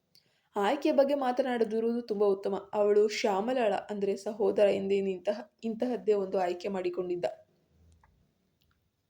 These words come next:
ಉಳಿದದ್ದನ್ನು ಹೇಳುವ ಮೊದಲು ಸೋಮಶೇಖರ್ ಅವರು ಶ್ಯಾಮಲಾರನ್ನ ಸ್ಥಿರವಾಗಿ ನೋಡಿದ್ರು. ಅವನು ತನ್ನ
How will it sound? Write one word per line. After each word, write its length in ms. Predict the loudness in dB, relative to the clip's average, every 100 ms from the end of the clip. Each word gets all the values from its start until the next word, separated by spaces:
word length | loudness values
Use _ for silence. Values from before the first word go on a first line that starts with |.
| _ _ _ _ _ _ _ _ _ _ _ _ _ _ _ _ _ -6
ಉಳಿದದ್ದನ್ನು 600 | -4 -4 4 4 4 2
ಹೇಳುವ 400 | 4 6 6 6
ಮೊದಲು 340 | 2 0 0 0
ಸೋಮಶೇಖರ್ 680 | -2 -4 -2 -4 -2 0
ಅವರು 340 | 2 2 2 0
ಶ್ಯಾಮಲಾರನ್ನ 720 | 0 -2 0 2 2 0 -4
ಸ್ಥಿರವಾಗಿ 540 | -8 -4 -2 0 -2
ನೋಡಿದ್ರು. 360 | -4 -6 -8 -10 -14 _ _ _ _ _ _ _ _ _ _ _ _ _ _ _ _ _ _ _ _ _ _ _ _ _ -2
ಅವನು 220 | 0 2
ತನ್ನ 220 | 2 2